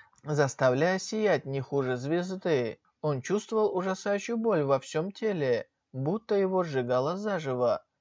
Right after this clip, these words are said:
Только потоки ледяной энергии немного облегчали эту пытку. Хоть сейчас Шиян находился в тысяче метров от духа благородного солнца, он чувствовал, как энергия вокруг метеорита становится сильнее. Приглядевшись, Шиян обнаружил,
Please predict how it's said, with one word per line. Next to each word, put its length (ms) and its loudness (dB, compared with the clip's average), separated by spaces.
Только 320 0
потоки 420 -2
ледяной 560 -2
энергии 600 -2
немного 500 -4
облегчали 640 -2
эту 380 -6
пытку. 720 -4
Хоть 240 2
сейчас 360 2
Шиян 460 0
находился 580 0
в 60 -10
тысяче 380 -4
метров 440 -2
от 200 -2
духа 220 -2
благородного 600 0
солнца, 640 -4
он 200 -2
чувствовал, 600 2
как 300 -2
энергия 440 -2
вокруг 320 -2
метеорита 680 0
становится 640 -4
сильнее. 720 -4
Приглядевшись, 800 0
Шиян 320 -2
обнаружил, 720 -2